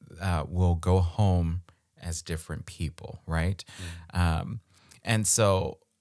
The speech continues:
Speaker 1: and he says, I'm sorry, he goes on to say, "Each stone creates its own unofficial ambassadors of memory," right?
Speaker 2: Mm-hmm.
Speaker 1: And I, and I think that's powerful for so many <laughs> reasons, right? And I think we could spend so much time talking about it, but I think it's a great illustration of, um,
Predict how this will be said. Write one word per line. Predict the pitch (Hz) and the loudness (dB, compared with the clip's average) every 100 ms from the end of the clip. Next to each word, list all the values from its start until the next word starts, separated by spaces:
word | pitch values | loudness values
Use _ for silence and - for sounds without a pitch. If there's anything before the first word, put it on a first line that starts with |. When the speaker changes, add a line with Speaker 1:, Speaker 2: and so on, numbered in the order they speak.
| - | 0
Speaker 1:
and | 113 | 2
he | 92 | 4
says, | 87 90 | 2 0
I'm | 69 | 0
sorry, | 87 76 | -2 0
he | 82 | -2
goes | - 92 | 0 2
on | 82 | 2
to | 73 | 0
say, | 76 69 | -2 -4
"Each | 95 90 - | -2 0 0
stone | - 82 80 | 2 2 2
creates | - 78 76 | 0 -4 -4
its | - - | -10 -2
own | 80 71 - | -2 -2 -4
unofficial | 85 85 82 71 - - | 0 0 0 -4 -6 -6
ambassadors | 71 - - - 85 - | -8 -6 -6 -8 -8 -10
of | 69 | -4
memory," | 85 110 - - - - - - | 0 0 -2 -8 -14 -14 -16 -10
right? | 78 90 | -4 -2
Speaker 2:
Mm-hmm. | 82 80 80 80 - | -2 -4 -8 -12 -6
Speaker 1:
And | 113 | -2
I, | 131 139 131 127 - _ _ _ _ | 2 2 0 -4 -10 _ _ _ _
and | 131 | -2
I | 131 | -2
think | 123 151 | 0 -2
that's | 147 131 | -2 -4
powerful | - 131 135 123 127 98 - _ _ _ _ _ | -4 0 0 2 0 0 -2 _ _ _ _ _
for | - 117 | -6 -2
so | - 160 208 | 0 2 4
many | 139 90 | 4 4
<laughs> | 80 | 4
reasons, | 110 98 95 107 151 254 - - | 4 2 2 2 6 8 8 8
right? | 160 123 113 143 | 6 8 4 4
And | 127 107 | 2 2
I | 92 | 0
think | 101 110 | 0 0
we | 101 | 0
could | - | 0
spend | 120 110 | 2 2
so | 139 | 2
much | 139 117 | 2 2
time | 117 | -2
talking | 107 180 220 104 | 0 0 0 0
about | 80 80 | 0 0
it, | - | -2
but | 92 | -2
I | 101 | -2
think | 131 | -2
it's | 139 | -2
a | |
great | 107 113 | -2 0
illustration | 104 101 107 98 101 | 0 -2 -2 -2 -4
of, | - 90 92 87 - - - - - | -2 0 0 -2 -8 -20 -20 -14 0
um, | 90 85 | 2 2